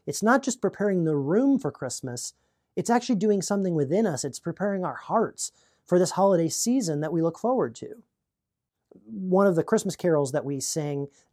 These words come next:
"Joy to the World," it tells us that God has come to be among us, and that this is a cause for great joy. And then there's this line,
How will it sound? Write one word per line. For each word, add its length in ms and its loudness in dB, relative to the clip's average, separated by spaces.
"Joy 260 8
to 80 6
the 80 4
World," 480 4
it 140 -8
tells 280 4
us 200 0
that 180 -6
God 240 8
has 160 4
come 400 4
to 80 6
be 160 4
among 380 2
us, 380 -2
and 100 6
that 140 4
this 140 4
is 100 4
a 80 6
cause 320 4
for 100 2
great 380 2
joy. 500 2
And 140 -4
then 80 4
there's 180 2
this 220 -2
line, 560 -2